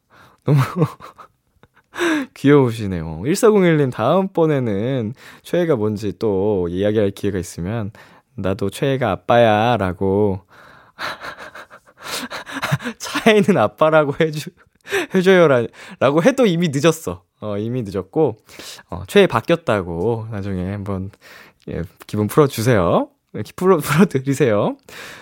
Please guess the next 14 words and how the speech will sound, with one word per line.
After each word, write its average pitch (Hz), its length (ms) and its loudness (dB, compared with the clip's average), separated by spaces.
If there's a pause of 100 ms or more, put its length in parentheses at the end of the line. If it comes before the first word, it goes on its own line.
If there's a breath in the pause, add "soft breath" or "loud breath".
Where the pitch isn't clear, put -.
(120)
자, 120 480 0
육구오팔님께서 185 1200 2 (100)
꽃구경 226 420 4
다녀왔어요. 131 680 0 (260 soft breath)
나무의 131 360 0
새순난 196 520 0
모습을 110 340 -2
한참 208 440 -2
보다 156 180 2
왔는데 101 420 0 (280 loud breath)
아무리 101 260 0
생각해도 113 400 -6
너무 95 240 -2
신기하더라고요. 104 800 -2